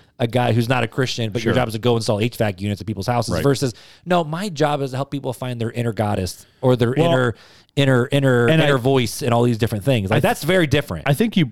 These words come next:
Speaker 2: you, you put it in a good, you call, you said intertwined, right? And,
Speaker 1: Yeah.
Speaker 2: and that's more of an emotional set, set, right? I'm
Speaker 1: Mm-hmm.
Speaker 2: intertwined emotionally, like, uh, my closeness or farness away from God depends up-, upon who I've yoked myself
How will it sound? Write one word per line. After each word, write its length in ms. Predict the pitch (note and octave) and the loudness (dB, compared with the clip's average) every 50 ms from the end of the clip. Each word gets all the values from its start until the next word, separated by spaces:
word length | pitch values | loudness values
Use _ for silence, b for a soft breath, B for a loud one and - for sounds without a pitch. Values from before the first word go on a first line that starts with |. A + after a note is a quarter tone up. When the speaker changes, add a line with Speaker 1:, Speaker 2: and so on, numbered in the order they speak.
| - - | 0 2
Speaker 2:
you, 400 | C3 B2 A#2+ G#2+ B2+ B2 A#2+ - | 2 2 2 2 0 0 -2 0
you 160 | A#2+ A#2 A2+ | 0 -2 0
put 180 | - - E3+ F3 | 2 2 2 2
it 60 | D3 | 2
in 80 | A#2 G#2 | 0 0
a 60 | G2 | -2
good, 160 | - - - | -2 -2 -4
you 80 | B2 A2 | -4 -2
call, 160 | - C3+ C3 | 0 0 0
you 160 | - A2 A2+ | 0 -2 -2
said 180 | G#2+ - - - - | 0 0 -2 0 0
intertwined, 640 | D3+ C#3 B2 G2 - - - A#2+ G#2 F2+ E2 D#2 D2 | 0 0 0 -2 -2 -4 -2 0 0 0 -2 -2 -2
right? 240 | - E2+ F#2 F2+ - | -2 -2 -2 -2 -4
And, 160 | G2 G2 G2 | -2 0 0
Speaker 1:
Yeah. 120 | D#3 C3+ G2+ | 0 0 0
Speaker 2:
and 120 | G#2 A2 | 0 0
that's 220 | B2+ C#3+ D3 - - | 0 0 0 0 0
more 180 | C#3 B2+ A#2+ G#2+ | 2 2 2 2
of 80 | F#2+ | 2
an 100 | G2 F2+ | 0 0
emotional 480 | F2 F#2 G#2 A2 G#2+ - G2+ F#2 E2+ - | 0 0 0 0 0 -2 -4 -4 -4 -4
set, 400 | - - - - D#2+ - - - | -6 -6 -6 -6 -8 -8 -10 -10
set, 340 | - - A#2+ F#2 D#2+ - - | -6 -2 -2 -2 -2 -4 -4
right? 240 | D#2+ F2 G2 F2 | -4 -4 -4 -2
I'm 140 | F2+ F#2+ G#2 | -2 -4 -2
Speaker 1:
Mm-hmm. 100 | A2 C3 | -2 0
Speaker 2:
intertwined 680 | A#2+ A#2 A2 G#2 - - C3+ B2+ A#2+ A#2+ A2 A2 G#2 - B B B B B - | 0 0 0 -2 -4 -2 0 0 2 2 2 0 -2 -4 B B B B B -4
emotionally, 520 | G2 G2 A2 A#2 B2 A2+ - A2 G2+ G2 | 0 2 2 2 2 0 -2 -2 -4 -2
like, 340 | F2+ F#2 F#2 F#2+ F2+ - b b b b b b _ | 0 0 -2 -2 -4 -6 b b b b b b _
uh, 400 | - G2 F#2+ F#2 F2+ F2 F2 E2+ D#2 - _ _ _ _ - - - _ _ | -2 -2 0 0 0 0 -2 -4 -8 -12 _ _ _ _ -18 -18 -18 _ _
my 500 | - G#2 G2+ G#2+ A2+ A#2 A2+ A2 A2 G#2+ - | -4 -2 0 2 2 4 4 2 2 0 -2
closeness 560 | - - D3+ D#3+ F3+ F#3 - - F#3+ E3+ - | -2 0 2 2 2 2 2 0 -2 0 2
or 140 | C3+ A#2 G#2+ | 2 2 2
farness 460 | - - - G3+ G#3+ D#3+ B2 G#2+ - | 2 0 0 2 2 2 2 0 2
away 160 | A2+ A#2 B2+ | 2 2 2
from 180 | B2 - A2 G2+ | 0 0 -4 -2
God 340 | G2 C#3+ D3 C#3+ A#2 G#2 G2 | 0 2 2 2 2 2 0
depends 440 | G2 G2 - - D3+ D3+ C#3 B2+ A#2 | 0 -2 0 2 2 2 2 2 0
up-, 320 | B2 G#2 G2 - - - - - | 0 0 0 -2 -6 -8 -4 0
upon 520 | A2+ G#2+ G2+ - - A2+ G#2+ G#2 G2+ F#2+ | 0 0 0 0 0 0 2 2 0 0
who 240 | F#2 G2+ A#2 A#2+ A2 | 2 2 2 4 4
I've 240 | G#2 F2+ F2+ F2+ - _ _ _ | 2 2 0 -2 -6 _ _ _
yoked 520 | - G2+ G#2+ A#2 B2 C#3+ D3 - - - | -6 -2 2 2 4 2 2 0 -4 -4
myself 600 | A2+ G#2 F#2+ G2 F#2+ - - F#2 F2 F2+ F#2 - | -2 0 0 0 0 -2 -2 0 0 0 -2 -4